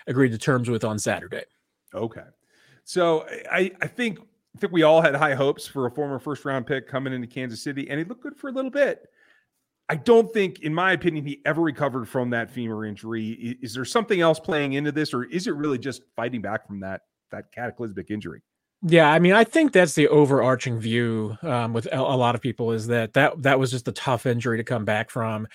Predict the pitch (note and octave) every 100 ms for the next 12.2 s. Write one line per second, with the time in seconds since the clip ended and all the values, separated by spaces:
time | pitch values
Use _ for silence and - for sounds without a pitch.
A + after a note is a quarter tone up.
0 | - - - - - B2 B2 C3+ D3+ D#3+
1 | G3 - F#3+ F#3 F#3 E3+ F3+ F#3 - D3+
2 | D3+ D3 C#3+ C#3 D3+ E3 D3+ C#3 C3 B2+
3 | C3+ B2+ B2 B2+ A2+ A2+ C3 G#2 B2 G3+
4 | - - - C3+ B2 C#3+ C3+ A2+ F3 -
5 | B2+ A2 B2+ G#2 G#2 G#2+ F3+ - - -
6 | - - C3 A#2+ A#2 A2+ - D#3 B2 A#2+
7 | C3+ C#3 D3 C#3 C3 C#3 C#3 C3+ B2+ C3
8 | C3+ D#3+ C3+ C#3 C#3+ C3+ C3 B2+ D3+ C#3+
9 | C#3 C#3+ - C#3+ C3+ B2+ C#3+ C3+ B2+ _
10 | - - D#3 D#3 B2 B2+ B2+ - C3+ C3+
11 | B2 B2 A#2 A#2+ C3 D3 C3 C3 B2 B2
12 | B2+